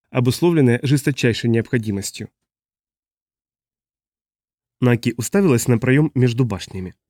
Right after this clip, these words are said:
Севараксе потребуется минимум пять минут, чтобы механизмы заработали. Тут мало просто нажать кнопку на столе. Нужно растолкать двух или трех техников и каждого еще убедить, что его никто глупо не разыгрывает. Пока техники доберутся до оборудования.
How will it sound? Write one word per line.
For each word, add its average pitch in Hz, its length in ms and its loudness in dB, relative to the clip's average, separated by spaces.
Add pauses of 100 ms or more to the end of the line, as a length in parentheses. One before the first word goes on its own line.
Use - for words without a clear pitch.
(340)
Севараксе 123 540 2
потребуется 117 680 2
минимум 127 420 4
пять 120 200 0
минут, 143 320 2
чтобы 113 280 -2
механизмы 117 480 0
заработали. 101 680 -4 (500)
Тут - 240 0
мало 151 260 2
просто 120 300 -2
нажать 117 320 0
кнопку 123 320 0
на 117 100 0
столе. 110 380 -4 (460)
Нужно 123 320 0
растолкать 127 640 -2
двух 123 260 -2
или 117 140 2
трех 117 260 -2
техников 120 480 -4 (300)
и 120 100 0
каждого 147 360 0
еще 120 260 0
убедить, 120 440 -2 (200)
что - 180 0
его 120 160 6
никто 120 340 0
глупо 120 280 -2
не 117 120 2
разыгрывает. 104 600 -6 (600)
Пока 127 200 0
техники 120 400 -2
доберутся 117 460 0
до 110 100 -4
оборудования. 110 640 -2